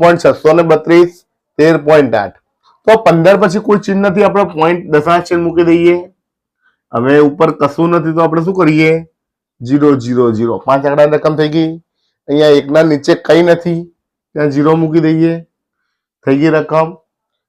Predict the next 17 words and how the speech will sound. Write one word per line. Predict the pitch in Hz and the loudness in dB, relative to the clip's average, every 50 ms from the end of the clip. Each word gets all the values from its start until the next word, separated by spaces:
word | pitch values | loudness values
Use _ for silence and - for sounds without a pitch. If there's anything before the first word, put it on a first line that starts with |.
| _ _ | _ _
હવે | 117 120 127 139 147 147 - | 0 2 4 4 2 2 2
તેર | 147 151 156 151 147 | 2 0 2 0 0
પોઇન્ટ | 151 156 156 156 143 147 | 0 0 0 2 2 2
આઠ | 147 151 151 151 - | 2 2 2 0 -2
છે, | - 170 160 160 165 165 _ _ _ _ _ _ _ _ | -2 0 0 0 -2 -6 _ _ _ _ _ _ _ _
સત્તાંશ | - 131 - - 151 156 160 156 139 160 | -4 -4 -2 2 2 2 2 2 2 0
અને | 156 156 151 | -2 0 0
સહસ્ત્રાંશમાં | - 131 139 139 139 - 156 151 147 151 165 156 - | 0 0 0 0 2 2 0 0 0 -2 -6 -4 -2
કંઈ | 143 147 147 156 | 0 0 0 0
નથી | 151 147 - 160 160 160 160 - _ _ _ _ _ _ _ _ - | -2 -2 -2 -4 -4 -4 -6 -12 _ _ _ _ _ _ _ _ -6
તો | - 151 131 | -6 -2 0
ઝીરો, | 135 135 127 135 123 | 2 2 2 2 2
ઝીરો | 123 123 117 117 110 107 | 2 0 0 0 0 -2
મૂકી | 104 95 110 101 98 | -4 -6 -6 -8 -8
દઈએ. | 98 95 95 95 - _ _ _ _ _ _ _ - | -8 -10 -12 -14 -16 _ _ _ _ _ _ _ -4
એટલે | 143 160 175 | 0 2 2
આપણને | 170 165 175 - 175 180 180 185 | 2 0 0 -2 -4 -2 -2 -2